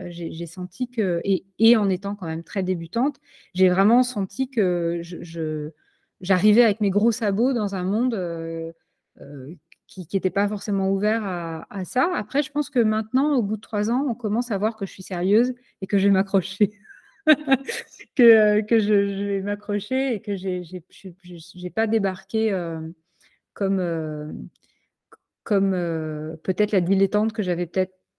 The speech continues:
l'air d'être à, à leurs yeux. Je pense que maintenant, je, je, je suis en train de montrer que,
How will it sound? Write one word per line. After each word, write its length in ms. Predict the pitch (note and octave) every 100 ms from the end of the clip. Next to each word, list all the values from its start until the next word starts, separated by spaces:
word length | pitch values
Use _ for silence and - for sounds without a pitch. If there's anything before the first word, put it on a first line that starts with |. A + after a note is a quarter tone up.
| _ -
l'air 400 | G3+ G3+ G#3 G3
d'être 340 | G#3+ A3+ -
à, 100 | F#3
à 180 | - F#3
leurs 180 | F3+ F#3
yeux. 380 | F#3 A3 C4+ - _ _ -
Je 80 |
pense 240 | - A3 A3
que 360 | G3 E3+ D#3+ D#3+
maintenant, 400 | F3 F3+ A3 A3+
je, 340 | G3+ D#3+ D3+
je, 400 | D#3 D3+ D3 D3+ -
je 120 | D#3+
suis 140 | - E3
en 100 | D#3+
train 240 | - F#3+
de 140 | F3+ D#3+
montrer 360 | E3 D#3+ F#3+
que, 320 | - D#3+ E3